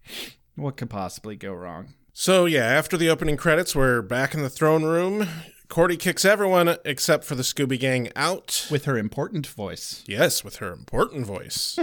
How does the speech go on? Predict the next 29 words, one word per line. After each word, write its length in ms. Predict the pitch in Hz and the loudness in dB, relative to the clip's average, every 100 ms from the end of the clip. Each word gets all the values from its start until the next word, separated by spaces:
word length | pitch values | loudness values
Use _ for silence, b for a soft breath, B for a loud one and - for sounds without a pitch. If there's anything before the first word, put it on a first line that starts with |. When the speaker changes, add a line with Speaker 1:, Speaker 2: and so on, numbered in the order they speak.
| - | -4
Speaker 1:
<laughs> 140 | _ | _
Speaker 2:
They're, 380 | 135 208 202 165 - - | 0 2 4 2 -6 -10
you 80 | |
know, 220 | 107 95 131 | -8 -6 -8
very 320 | - 113 110 | -4 -4 0
happy 340 | 117 113 117 | 0 0 -4
to, 380 | 110 110 104 104 _ | -6 -6 -6 -10 _
to 120 | - | -6
see 260 | 107 165 170 | -2 0 2
her. 240 | 170 202 | 4 2
Speaker 1:
And 80 | 180 | 2
now 120 | 202 220 | 6 8
Speaker 2:
Oh, 80 | 233 | 8
Speaker 1:
she's 80 | 226 | 6
Speaker 2:
but 160 | 202 202 | 2 2
not. 340 | 185 175 - | 2 0 0
They're, 200 | 147 147 | 0 0
they 260 | 135 135 131 | 0 2 2
actually 300 | 120 - 120 | 0 -4 -6
just 140 | 104 | -6
want 160 | 104 - | -8 -10
food. 240 | - - - | -14 -10 -2
Speaker 1:
She's 380 | - 320 247 226 | 2 2 0 0
legitimately 640 | 196 226 320 269 185 156 | 2 2 2 0 2 2
happy 320 | 151 151 151 | 2 0 -2
to 100 | 131 | -4
see 220 | - 147 | -2 -2
them 180 | 131 127 | 2 2
now. 480 | 156 165 127 107 | 4 2 0 -2